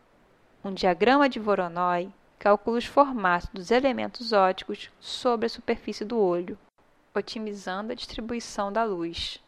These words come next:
Os olhos dos personagens resultantes são suaves, eficazes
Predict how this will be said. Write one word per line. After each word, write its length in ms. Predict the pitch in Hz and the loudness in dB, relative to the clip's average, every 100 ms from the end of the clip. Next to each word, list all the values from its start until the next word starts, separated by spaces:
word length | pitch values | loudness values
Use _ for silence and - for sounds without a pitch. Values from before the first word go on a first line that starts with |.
| _ _ _ _ _ _ _ | _ _ _ _ _ _ _
Os 260 | 226 220 208 | -6 -4 4
olhos 340 | 240 269 302 | 6 6 4
dos 200 | 262 277 | -4 -6
personagens 760 | - 294 - 302 202 165 165 185 | -2 -2 0 0 2 0 0 0
resultantes 1000 | 254 254 190 - 190 180 170 - 175 - _ | 0 0 -2 -2 0 0 -4 -8 -10 -10 _
são 300 | - - 254 | -14 -2 -2
suaves, 1080 | 165 - - 359 277 214 208 202 214 - - - _ _ _ _ | 0 -2 0 4 8 8 8 4 -4 -6 -8 -12 _ _ _ _
eficazes 1040 | 359 - 359 - 202 214 208 180 202 - | 0 2 -4 0 2 4 2 -2 -8 -10